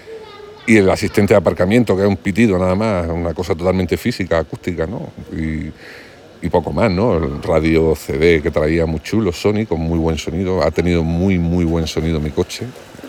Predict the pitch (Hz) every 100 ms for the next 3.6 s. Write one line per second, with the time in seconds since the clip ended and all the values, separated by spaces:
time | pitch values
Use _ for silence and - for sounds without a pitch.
0 | - - - - - - - - 85 85
1 | 80 78 73 73 73 - - 82 78 76
2 | 76 85 80 76 82 78 - 80 101 123
3 | - - 80 - - 76